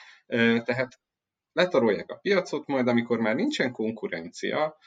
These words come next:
akkor nagy nehezen, amit nagyon-nagyon muszáj, egy húzd meg, erezd meg elve alapján elkezdenek fizetgetni. Maguk ezek a technológiák, mondhatjuk, hogy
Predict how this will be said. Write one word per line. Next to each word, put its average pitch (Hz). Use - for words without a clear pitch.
akkor 117
nagy 156
nehezen, 117
amit 101
nagyon-nagyon 95
muszáj, 92
egy 90
húzd 123
meg, 90
erezd 95
meg 92
elve 95
alapján 92
elkezdenek 92
fizetgetni. -
Maguk 240
ezek 123
a 113
technológiák, 110
mondhatjuk, 123
hogy -